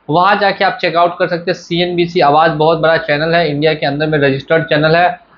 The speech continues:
जिन्होंने ये news provide की है और ये news मुझ तक भी पहुँची, तो मैंने सोचा कि आप लोगों को ये देना ज़्यादा ज़रूरी है कि ये जो recovery agents का भी खेल बेल चल रहा है, ये अब ज़्यादा दिन तक India के अंदर में नहीं चल पाएगा, क्योंकि इस तरह की इलीगल practice को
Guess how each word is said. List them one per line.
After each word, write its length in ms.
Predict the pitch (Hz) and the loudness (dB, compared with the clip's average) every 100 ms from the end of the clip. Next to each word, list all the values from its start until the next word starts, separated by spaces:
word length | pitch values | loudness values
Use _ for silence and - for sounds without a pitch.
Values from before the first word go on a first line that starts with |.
| - | -4
जिन्होंने 320 | 147 175 190 | 0 2 2
ये 140 | 180 175 | 2 2
news 300 | 160 175 170 | 2 0 0
provide 340 | 156 156 160 | 2 2 0
की 80 | 175 | -2
है 120 | 165 | 2
और 180 | 180 160 | 2 2
ये 100 | 156 | 0
news 200 | 156 160 | -2 -2
मुझ 160 | 151 143 | -4 -4
तक 140 | 170 165 | -2 -2
भी 80 | 160 | -4
पहुँची, 340 | 147 147 165 | -2 -2 -2
तो 80 | 160 | 0
मैंने 240 | 147 147 | 0 0
सोचा 300 | 151 143 156 156 | 0 -2 -2 0
कि 80 | 151 | 2
आप 180 | 143 | 2
लोगों 200 | 151 147 143 | 2 -2 -2
को 120 | 151 | 0
ये 100 | 151 | 0
देना 280 | 139 139 147 | 0 0 2
ज़्यादा 280 | 135 127 135 | 2 2 2
ज़रूरी 320 | 131 127 151 | 0 0 0
है 140 | 175 180 - - _ | 0 -2 -4 -20 _
कि 60 | 196 | 0
ये 160 | 196 208 | 4 4
जो 120 | 208 | 4
recovery 420 | 190 180 180 214 | 4 2 4 4
agents 340 | 190 190 190 - | 2 0 -2 0
का 120 | 185 | 0
भी 140 | 180 | 0
खेल 320 | - 175 175 170 | -2 0 0 2
बेल 200 | 175 170 | 2 2
चल 140 | 165 | 2
रहा 120 | 160 | 2
है, 80 | 175 | 4
ये 80 | 175 | 4
अब 200 | 151 151 | 2 2
ज़्यादा 220 | 147 156 | 2 2
दिन 200 | 156 151 | 2 0
तक 120 | 160 165 | -2 -4
India 300 | 156 147 160 | -2 0 0
के 120 | 156 | 0
अंदर 200 | 143 151 | -2 -2
में 120 | 156 | -2
नहीं 260 | 139 131 151 | -2 0 0
चल 140 | 156 | 0
पाएगा, 280 | 147 147 151 | 0 2 2
क्योंकि 320 | 151 143 143 165 | 0 -4 -4 -4
इस 240 | 160 - | -4 -4
तरह 160 | 147 147 | 0 0
की 80 | 160 | 0
इलीगल 400 | 151 131 139 151 | -4 0 2 2
practice 340 | 151 131 143 | 0 -2 -4
को 200 | - 165 | 0 2